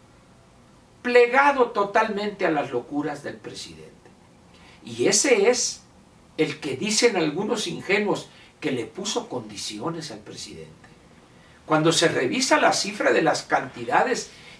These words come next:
que van a destinar a Petróleos Mexicanos, dice uno, "Estos se enloquecieron". Sin embargo, no toman en cuenta que la realidad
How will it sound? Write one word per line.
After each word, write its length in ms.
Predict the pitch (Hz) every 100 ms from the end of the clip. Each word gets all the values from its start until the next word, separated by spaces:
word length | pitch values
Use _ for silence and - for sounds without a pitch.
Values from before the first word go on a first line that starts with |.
| -
que 140 | 151
van 320 | 139 185 208 -
a 140 | 165
destinar 720 | 160 151 - 151 131 143 180
a 120 | 180
Petróleos 500 | - 127 160 180 175
Mexicanos, 760 | 143 120 - - - 143 208 - - - -
dice 220 | 175 175
uno, 260 | 175 151 - - -
"Estos 280 | 175 185
se 80 | -
enloquecieron". 680 | 127 113 - - - 87 - - - - - - - - - - - - - -
Sin 300 | - - 160
embargo, 500 | 151 175 208 214 214 - - - - _ - _ _ - - - -
no 340 | 156 175 277 277
toman 360 | 233 233 208
en 160 | 165 147
cuenta 520 | - 156 160 - - - - - _
que 100 | 165
la 180 | 156 151
realidad 840 | 160 151 143 139 139 160 208 214